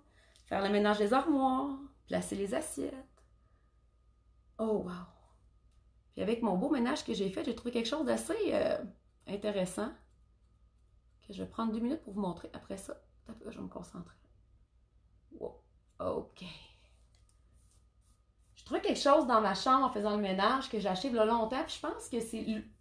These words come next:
l'objet à deux quatre-vingt-dix-huit que j'ai acheté qui a été le plus rentable. Surtout dans cette période-ci, euh,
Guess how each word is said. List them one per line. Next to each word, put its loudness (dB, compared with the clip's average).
l'objet 4
à 2
deux 4
quatre-vingt-dix-huit 2
que 2
j'ai 4
acheté 4
qui 0
a 2
été 0
le 2
plus -8
rentable. -2
Surtout -4
dans 4
cette 4
période-ci, 2
euh, 0